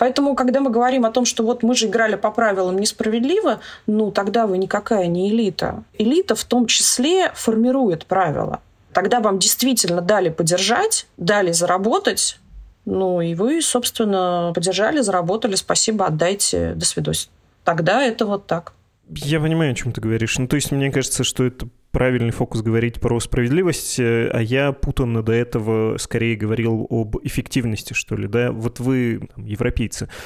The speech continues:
Speaker 2: предпринимая такие действия, чего хотите добиться? Ничего не добьетесь, и вы непонятны, и что делать не очень понятно.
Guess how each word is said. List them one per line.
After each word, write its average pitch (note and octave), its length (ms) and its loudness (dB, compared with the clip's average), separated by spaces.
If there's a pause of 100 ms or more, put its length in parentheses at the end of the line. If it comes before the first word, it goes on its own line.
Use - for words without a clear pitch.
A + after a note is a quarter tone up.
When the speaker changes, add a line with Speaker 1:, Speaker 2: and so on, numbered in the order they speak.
(120)
Speaker 2:
предпринимая A#2+ 560 0
такие A#2 260 -2
действия, C3 380 -2
чего B2+ 300 -2
хотите - 420 -4
добиться? G#2+ 600 -6 (360)
Ничего C3 500 -2
не A2+ 140 0
добьетесь, G#2+ 720 -6
и A2 220 -2
вы A2 200 -2
непонятны, A2 840 -2
и A2+ 240 -4
что - 240 -4
делать A2+ 300 0
не A2 100 -2
очень G#2+ 200 -4
понятно. A2 540 -4